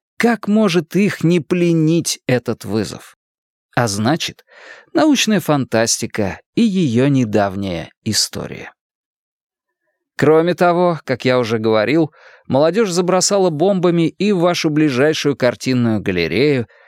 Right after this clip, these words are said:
и ваш городской художественный музей. Дети прошли по залам и едва не заснули перед образчиками современного изобразительного искусства,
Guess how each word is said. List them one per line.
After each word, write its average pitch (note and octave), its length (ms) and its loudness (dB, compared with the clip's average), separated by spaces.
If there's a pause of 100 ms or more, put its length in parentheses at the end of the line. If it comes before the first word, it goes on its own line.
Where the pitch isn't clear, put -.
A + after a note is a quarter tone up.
(140)
и A#3 140 0
ваш D3+ 320 2
городской B2 500 0
художественный G#2+ 840 -2
музей. A2+ 440 -2 (840)
Дети E3 460 2
прошли E3 480 0
по D3 200 0
залам D3 560 0
и C#3+ 60 0
едва D3 340 2
не E3+ 160 0
заснули D3+ 720 0
перед A#2 320 0
образчиками C3 640 -2
современного B2+ 720 0
изобразительного B2+ 800 0
искусства, - 640 -4